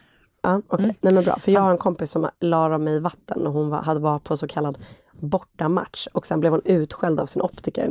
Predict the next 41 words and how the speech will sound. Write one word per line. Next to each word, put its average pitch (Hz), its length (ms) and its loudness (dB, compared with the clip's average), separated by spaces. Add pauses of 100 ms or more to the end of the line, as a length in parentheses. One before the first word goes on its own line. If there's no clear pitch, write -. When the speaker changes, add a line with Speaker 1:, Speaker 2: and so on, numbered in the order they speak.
(120)
Speaker 1:
fast - 200 -2
hon 151 120 0
tyckte 151 200 -2
hon 151 60 2
var 147 100 0
fiffig - 420 -4
som - 120 -4
hade 151 120 -2
gjort 156 160 -4
det. - 220 -8 (100)
Speaker 2:
Mm, 170 160 2
ja, 147 260 0
det 160 200 4
är 170 40 6
verkligen 156 340 2
inte 131 100 -2
vätska 151 460 -2
som 135 160 -2
vätska - 400 -2
i 147 40 4
det 113 180 2
fallet. - 420 0 (280)
Speaker 1:
<laughs> - 0 -
Speaker 2:
<laughs> - 1800 0
Nej, 233 200 4
men, 247 280 0
men 226 240 2
sen 233 180 0
vågade 240 260 4
jag 233 100 6
ju 220 60 6
heller 202 280 4
inte 185 180 -2
gå 175 140 4
ut 165 180 -2
på 170 100 -4
stan 196 380 4
innan 165 300 4
jag 165 100 6
visste 147 420 -2 (400)
att, - 320 -2